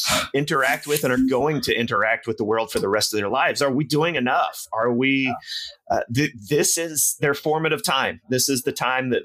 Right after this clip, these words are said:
that things are being built into them that are going to last for the rest of their lives. So are we, are we doing enough? And so when George Floyd was murdered, uh, I, um, my son was ten years old at the time, and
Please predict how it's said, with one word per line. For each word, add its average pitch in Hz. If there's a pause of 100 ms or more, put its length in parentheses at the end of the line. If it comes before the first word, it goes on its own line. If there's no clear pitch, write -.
that 104
things 143
are 120
being 120
built 127
into 120
them 110
that 107
are 107
going 110
to 101
last 98 (160)
for 147
the 107
rest 127
of 117
their 104
lives. 98
So 113
are 113
we, 127 (540)
are 123
we 143
doing 120
enough? 107
And 107
so 113
when 113
George 123
Floyd 120
was 101
murdered, 110 (200)
uh, 104 (100)
I, 110 (760)
um, 98
my 110
son 113
was 101
ten 120
years 113
old 104
at 107
the 92
time, 104 (100)
and 101